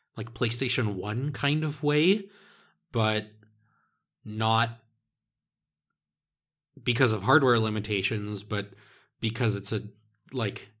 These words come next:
a choice, a deliberate choice that means it's easier to run and easier to design, and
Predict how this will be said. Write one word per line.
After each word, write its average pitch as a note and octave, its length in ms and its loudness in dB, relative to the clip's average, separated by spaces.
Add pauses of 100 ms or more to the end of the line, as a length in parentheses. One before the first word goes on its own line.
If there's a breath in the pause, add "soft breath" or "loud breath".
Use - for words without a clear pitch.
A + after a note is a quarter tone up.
(100)
a A2+ 100 0
choice, A#2 720 2
a - 60 0
deliberate B2 520 0
choice D3 560 2 (500 soft breath)
that G2+ 300 -4 (380)
means G#2+ 360 -2
it's G#2 180 -4
easier G#2 280 -4
to C3 140 0
run E3 240 4
and B2 120 -2
easier A2+ 360 -2
to G#2+ 140 -8
design, A2 540 0
and F#2+ 280 -8